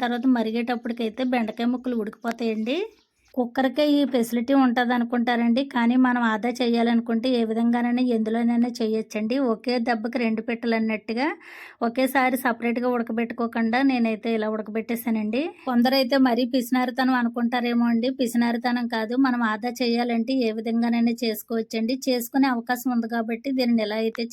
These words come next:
చేసుకుంటే బాగుంటుందని అయితే చెప్తున్నానండి. సాంబార్కి అయితే చింతపండు పులుపు వేసేసానండి. కొంతమంది అయితే సాంబార్కి బాగా పులుపు వేసేస్తారండి. పులుపు అసలు వేయకూడదు, లైట్గానే ఉండాలండి. అప్పుడే సాంబార్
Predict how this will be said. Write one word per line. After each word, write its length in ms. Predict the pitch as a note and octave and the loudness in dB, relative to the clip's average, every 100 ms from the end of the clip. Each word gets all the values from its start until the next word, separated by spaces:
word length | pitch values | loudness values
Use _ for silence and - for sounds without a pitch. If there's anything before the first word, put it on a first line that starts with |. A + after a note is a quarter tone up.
| A#3 | -4
చేసుకుంటే 420 | G#3+ - A3+ A#3 A3+ | -4 -4 -4 -4 -2
బాగుంటుందని 540 | G#3+ A3 A#3+ A#3 A#3 A#3+ | -2 -4 -2 0 0 -2
అయితే 140 | A#3 A#3+ | -6 -8
చెప్తున్నానండి. 680 | B3 - A#3+ B3 B3 A#3 D#4 A4+ _ _ _ _ - | -8 -6 -6 -4 -2 -2 -2 -4 _ _ _ _ -8
సాంబార్కి 540 | C4 A3+ A3+ B3+ B3+ C4 | -2 2 2 0 0 0
అయితే 180 | B3 C4 | 0 -2
చింతపండు 460 | C4 A#3 G#3+ B3 B3 | 0 -2 -2 -4 -4
పులుపు 260 | B3 A#3 B3 | -2 -4 -2
వేసేసానండి. 760 | B3 A#3+ B3+ A#3+ A#3+ A#3 A3+ A3+ D#4 D#4+ | -4 -2 -4 -2 2 2 2 0 -2 -2
కొంతమంది 460 | B3 A#3 A#3+ C4 C#4 | -2 0 2 4 4
అయితే 220 | C4 C#4+ C4+ | 2 0 0
సాంబార్కి 480 | B3+ A3+ A#3 B3 A#3+ | 0 0 0 -2 -2
బాగా 260 | A#3 A3 A#3 A#3+ | -2 0 -2 -2
పులుపు 260 | B3 A3+ A#3 | -2 -2 -2
వేసేస్తారండి. 720 | B3 A#3+ A#3 C4 A#3 A3+ A3 C4 - | -2 -2 -4 -4 -2 0 0 -2 -2
పులుపు 240 | A3 A3 | -4 -2
అసలు 200 | A#3 A#3+ A#3 | -4 -2 -2
వేయకూడదు, 480 | G#3+ G#3 A3+ A3 A#3 C4+ | -2 -4 -4 -4 -2 -2
లైట్గానే 500 | A3 G#3+ A3 A#3 A#3 A#3 | -2 -4 -4 2 2 2
ఉండాలండి. 480 | A3 A3 G#3+ G#3+ C#4+ - - - A#3 | 0 -2 -4 -4 -6 -10 -20 -10 -8
అప్పుడే 260 | G#3+ A3+ B3 | -4 -2 -2
సాంబార్ 360 | B3 G#3+ G#3+ A3+ | 0 0 -2 -4